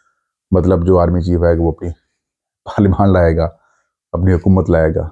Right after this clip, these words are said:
जब जाएगा तो हुकूमत जाएगी, नया आएगा तो नया लाएगी। मतलब अजीबोगरीब किस्म की कहानी शुरू हो चुकी है। लेकिन सवाल यहाँ पर ये पैदा होता है कि पाँच नवंबर को ही क्यों ये दिन चुना गया?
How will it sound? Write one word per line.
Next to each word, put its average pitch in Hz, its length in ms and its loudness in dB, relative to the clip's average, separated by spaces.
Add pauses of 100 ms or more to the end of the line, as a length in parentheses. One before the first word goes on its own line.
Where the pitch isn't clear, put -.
(100)
जब 90 180 0
जाएगा 82 320 2
तो 80 120 -4
हुकूमत 80 240 -2
जाएगी, 78 380 -2 (160)
नया 85 220 0
आएगा 80 200 -2
तो - 100 -4
नया 82 200 -2
लाएगी। 80 340 -4 (140)
मतलब 123 240 2
अजीबोगरीब 113 460 2
किस्म 92 240 -4
की 80 80 -4
कहानी 82 280 -10
शुरू - 200 -16
हो - 60 -12
चुकी - 240 -20
है। 82 40 -2
लेकिन 123 260 0 (1080)
सवाल 120 320 0
यहाँ 143 120 2
पर 120 140 -2
ये 117 80 0
पैदा 98 240 0
होता 85 340 -2
है 87 80 -2
कि 95 120 -4
पाँच 113 460 -2
नवंबर 80 440 0
को - 720 -6
ही 101 100 4
क्यों 92 240 -2
ये 85 100 0
दिन 80 180 -4
चुना 67 260 -8
गया? 92 240 -12